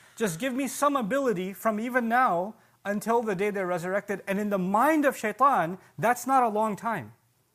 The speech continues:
In the mind of shaitan, who's actually been in the company of Allah, been in the company of the angels, he actually understands that from the time that this conversation happens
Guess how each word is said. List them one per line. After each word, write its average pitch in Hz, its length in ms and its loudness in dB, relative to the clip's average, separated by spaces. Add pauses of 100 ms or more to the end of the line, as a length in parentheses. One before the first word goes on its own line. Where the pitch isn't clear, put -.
(560)
In 190 120 -4
the 208 100 2
mind 240 320 4
of 262 100 0
shaitan, 165 680 -2
who's 202 180 -2
actually 226 500 -2 (140)
been 262 160 4
in 294 140 4
the 226 80 2
company 214 400 -2
of 175 120 0
Allah, 156 380 2 (260)
been 226 200 2
in 285 100 0
the 262 80 4
company 220 400 -2
of 170 140 -4
the 175 160 -2
angels, 143 440 -6 (300)
he 262 160 2
actually 262 460 0
understands 208 580 -2
that 190 160 -2
from 208 160 -4
the 196 80 -4
time 277 460 0
that 269 180 2
this 254 140 -8
conversation 214 580 -4
happens 190 460 -4